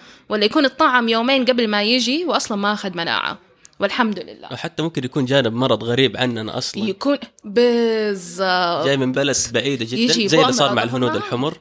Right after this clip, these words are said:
Speaker 2: إنه الأوروبيين
Speaker 1: مهم.
Speaker 2: دخلوا عليهم بأمراض مختلفة تمامًا.
Speaker 1: هذه كانت
Speaker 2: فهذا ال-
Speaker 1: حركة ما يستحوا على وشهم، لأنهم أعطوهم بالعنية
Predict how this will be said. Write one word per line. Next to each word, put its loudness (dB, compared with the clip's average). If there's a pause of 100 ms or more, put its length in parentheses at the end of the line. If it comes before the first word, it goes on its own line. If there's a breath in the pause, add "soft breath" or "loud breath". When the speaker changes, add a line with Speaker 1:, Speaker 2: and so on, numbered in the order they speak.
(540)
Speaker 2:
إنه -2
الأوروبيين 2
Speaker 1:
مهم. -4
Speaker 2:
دخلوا -2
عليهم 0
بأمراض 2
مختلفة -6
تمامًا. -4
Speaker 1:
هذه -2
كانت -4
Speaker 2:
فهذا 4
ال- 2
Speaker 1:
حركة -2
ما 0
يستحوا -4
على -2
وشهم، 0
لأنهم -4
أعطوهم -2
بالعنية -2